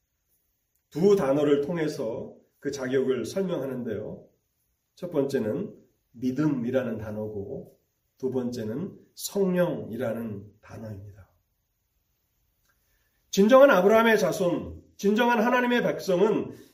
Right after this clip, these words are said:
믿음과 성령이라는 단어를 통해서만 설명될 수 있다고 그렇게 바울은 갈라디아에서 확증하고 있는 것입니다. 진정한 아브라함의 자손은 믿음으로 행하는 사람들입니다.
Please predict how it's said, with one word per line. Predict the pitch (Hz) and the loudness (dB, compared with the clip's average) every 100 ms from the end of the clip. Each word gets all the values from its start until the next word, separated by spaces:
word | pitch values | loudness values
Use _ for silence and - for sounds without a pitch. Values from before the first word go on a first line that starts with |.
| _ | _
믿음과 | 135 180 254 254 240 240 233 | -2 2 4 2 4 4 4
성령이라는 | 233 - 285 285 277 269 202 196 214 196 202 202 - | 2 2 4 8 10 10 6 0 2 4 4 2 0
단어를 | 147 175 180 180 | 0 2 2 -2
통해서만 | 226 220 208 196 160 190 247 - - _ | -2 0 2 0 0 -2 -4 -12 -20 _
설명될 | - - 277 277 269 233 165 160 | -14 2 4 6 6 4 -2 -4
수 | - 156 | -4 -6
있다고 | - 160 151 143 156 - - - _ _ _ | -4 -4 -4 -2 -2 -2 -4 -16 _ _ _
그렇게 | 147 147 135 127 - | -12 -2 0 0 -6
바울은 | - 135 135 135 113 95 - - - - - - - | -2 2 4 2 -2 -8 -14 -20 -20 -20 -20 -20 -2
갈라디아에서 | 139 143 139 131 117 135 117 | 4 4 4 0 -2 -8 -10
확증하고 | - - 175 151 127 | -12 -10 -10 -8 -10
있는 | 107 - | -12 -16
것입니다. | - - 143 _ _ _ _ _ _ _ _ _ _ _ _ _ _ _ _ _ _ _ _ _ _ _ _ _ _ _ _ - | -18 -20 -20 _ _ _ _ _ _ _ _ _ _ _ _ _ _ _ _ _ _ _ _ _ _ _ _ _ _ _ _ -2
진정한 | 143 151 175 139 | 0 4 4 4
아브라함의 | 123 135 139 135 127 | 2 4 4 4 -2
자손은 | - 127 110 107 214 - _ _ | -6 -6 -8 -8 -12 -16 _ _
믿음으로 | 117 131 165 147 143 | -10 -6 -2 0 -2
행하는 | 170 151 139 | -2 -4 -4
사람들입니다. | - 156 139 120 110 104 - | -6 -10 -10 -10 -14 -16 -20